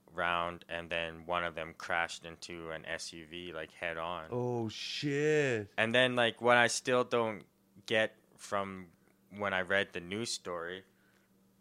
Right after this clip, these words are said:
Speaker 1: is, like, like, everyone fled the scene. Like, and it, it even sounds like the people in the S U V fled the scene <laughs> too. <laughs> Like, that's what
Speaker 2: What?
Speaker 1: I'm, like, trying to, like, find out.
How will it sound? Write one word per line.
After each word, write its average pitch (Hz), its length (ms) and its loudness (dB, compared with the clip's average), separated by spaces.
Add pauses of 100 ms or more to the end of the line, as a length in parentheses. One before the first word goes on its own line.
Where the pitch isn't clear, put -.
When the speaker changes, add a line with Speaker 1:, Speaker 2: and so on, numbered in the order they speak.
(420)
Speaker 1:
is, 95 240 -6
like, 92 260 -2 (640)
like, 101 240 2
everyone 101 600 6
fled 90 440 2
the 85 80 -6
scene. 85 520 -4 (720)
Like, 90 180 2 (240)
and 98 220 2
it, 95 180 0
it 107 160 2
even 110 220 4
sounds 107 300 4
like 101 140 -2
the 95 80 -4
people 104 400 -2
in 98 160 0
the - 140 -2
S 92 220 0
U 90 140 -6
V 98 380 -4
fled 131 420 2
the 143 80 -2
scene 151 380 0
<laughs> - 120 6
too. - 160 12
<laughs> 370 220 12 (140)
Like, 226 220 12
that's 254 300 12
what 240 140 12
Speaker 2:
What? 240 220 12
Speaker 1:
I'm, - 60 -10
like, 254 220 10
trying 226 280 6
to, 214 60 2
like, 208 240 2
find 190 360 4
out. 196 380 4